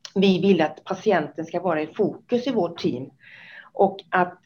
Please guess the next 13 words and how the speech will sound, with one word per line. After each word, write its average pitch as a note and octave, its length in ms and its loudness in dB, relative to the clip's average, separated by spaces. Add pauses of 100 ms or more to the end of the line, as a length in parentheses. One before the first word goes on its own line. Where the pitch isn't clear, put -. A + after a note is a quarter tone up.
(200)
eh, F3+ 300 2
det G3 60 4
är G3+ 40 6
väldigt G3 240 2
svårt D4+ 640 0
att A#3+ 180 2
börja F3+ 460 4
ett - 220 -4
teamarbete D#3 760 -4
och D#3+ 60 -4
starta F3+ 360 -2
upp - 300 0
det. - 260 -2